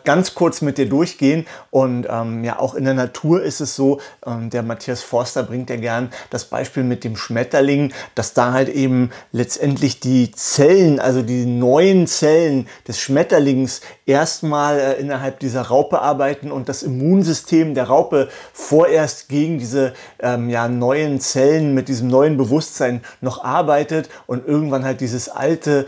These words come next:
System kollabiert und diesem neuen System dann halt eben Raum gibt. Darum soll's in diesem Video gehen. Ich will's dir noch mal vorstellen, einfach auch um, ja, dir und allen anderen Menschen so ein bisschen Kraft zu geben, die sich gerade so ein bisschen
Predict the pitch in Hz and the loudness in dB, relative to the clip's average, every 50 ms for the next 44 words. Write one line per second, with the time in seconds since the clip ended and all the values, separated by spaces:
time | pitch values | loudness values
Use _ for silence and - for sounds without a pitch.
0 | - - - - 147 131 - - - 170 147 151 147 - - 151 139 135 135 113 | -6 -14 -10 -6 -6 -6 -4 -2 2 2 4 4 2 0 0 2 4 4 4 4
1 | 110 131 139 180 190 185 - - 139 127 120 135 143 127 135 131 123 123 127 131 | 2 2 2 4 2 2 0 -2 -6 -4 -2 -2 -2 -2 0 0 2 4 4 4
2 | 143 151 151 135 127 123 - - - 139 135 135 127 120 120 120 - 120 113 113 | 4 4 2 0 -2 -4 -6 -6 -6 -4 -4 -4 -6 -8 -8 -10 -8 -8 -8 -6
3 | 98 98 110 117 123 123 107 117 185 - - - - - - _ - 120 139 185 | -4 -2 -2 0 0 -2 -4 -6 -8 -10 -16 -18 -18 -18 -8 _ 2 4 4 4
4 | 202 175 160 165 160 - - 143 139 147 147 151 135 127 139 131 139 127 110 135 | 6 6 4 4 4 2 0 0 0 0 0 0 0 2 2 2 2 2 4 2
5 | 143 160 165 160 - - - - - - 151 143 - 165 151 143 131 135 123 - | 2 2 0 -2 -8 -14 -20 -14 -4 -2 -2 0 0 0 0 2 0 0 -2 0
6 | - 139 143 147 - - 165 147 147 135 - - - - - 131 143 180 156 127 | 2 2 2 2 0 0 0 0 0 0 -4 -10 -12 -6 -6 -4 -2 -2 -2 0
7 | 135 139 139 - - 147 143 143 135 135 - - _ _ _ _ _ _ _ _ | -2 -2 -2 -2 -4 -4 -4 -4 -6 -10 -14 -20 _ _ _ _ _ _ _ _
8 | _ _ _ - - - 151 170 143 120 165 202 262 185 160 139 120 117 139 147 | _ _ _ -14 -6 -4 -4 -4 -4 -4 -10 -14 -16 -14 -14 -12 -8 -4 0 2
9 | 175 190 185 151 139 135 - 135 139 143 - 143 143 170 160 147 147 147 - - | 2 2 2 2 0 -2 -4 -6 -6 -4 -4 -4 -4 -4 -4 -4 -6 -8 -8 -10
10 | 143 131 120 131 131 120 - - 139 131 120 - 123 135 135 - - 170 147 123 | -10 -10 -8 -8 -8 -8 -10 -10 -10 -10 -10 -8 -8 -8 -8 -8 -8 -6 -4 -2
11 | 135 135 127 127 123 123 123 110 101 - - 123 123 120 - 139 131 120 - - | -2 -2 -2 -2 -4 -4 -6 -6 -8 -10 -8 -6 -6 -6 -4 -4 -4 -4 -4 -4
12 | - 139 131 127 120 | -2 -2 -2 -2 -4